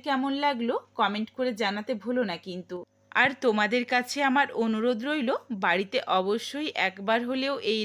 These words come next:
রেসিপিটা বানিয়ে আমায় জানিও রেসিপিটা তোমাদের কেমন লাগলো। রেসিপিটা তোমাদের যদি ভালো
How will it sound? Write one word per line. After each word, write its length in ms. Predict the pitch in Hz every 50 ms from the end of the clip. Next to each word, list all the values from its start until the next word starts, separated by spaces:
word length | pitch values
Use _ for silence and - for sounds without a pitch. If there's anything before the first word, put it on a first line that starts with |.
| 190
রেসিপিটা 460 | 220 214 - 233 202 220 233 - 247 233
বানিয়ে 380 | 214 233 226 233 240 277 466 554 - - - - - - - - 214
আমায় 280 | 214 214 214 226 233 202 196
জানিও 340 | 247 226 226 233 240 254 302 - - - 254 214 233
রেসিপিটা 480 | 233 226 - 233 202 202 220 196 254 254 254 277
তোমাদের 340 | 262 233 254 233 214 214 175 - -
কেমন 260 | 180 175 185 180 175 180 175
লাগলো। 320 | 170 175 175 180 185 180 180 214 _ - - - - - _ - 233
রেসিপিটা 440 | 240 233 254 226 226 247 233 262 262 -
তোমাদের 340 | 254 247 262 254 233 262 254 226 202 226
যদি 260 | 254 247 226 247 262 226
ভালো 260 | 269 262 262 262